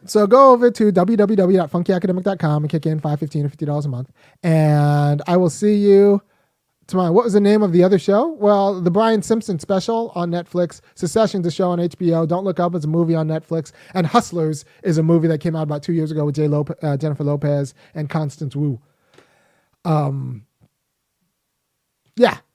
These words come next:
thank you for your time, and I will see you. Uh, pass this around to all you people. And I will see you tomorrow when I talk about either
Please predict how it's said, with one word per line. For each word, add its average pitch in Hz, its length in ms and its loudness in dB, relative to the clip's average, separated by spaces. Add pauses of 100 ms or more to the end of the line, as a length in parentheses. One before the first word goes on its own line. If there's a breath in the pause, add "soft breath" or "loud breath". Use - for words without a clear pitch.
thank 196 120 0
you 214 60 -2
for 202 60 0
your 190 100 4
time, 208 300 0 (340)
and 175 600 -4
I 196 300 -2
will 190 540 0
see 190 520 -4
you. 156 920 4 (300)
Uh, 269 80 2
pass 311 300 -4
this 269 160 -8
around 220 180 -4
to 202 60 -2
all 196 80 -2
you 185 80 -2
people. 156 280 -6 (540 soft breath)
And 196 240 -8
I 202 140 -2
will 226 160 0
see 208 260 -4
you 170 500 0 (1000)
tomorrow 240 440 2
when 214 180 -4
I 214 60 -4
talk 214 320 -6
about 208 840 -4
either 247 220 -4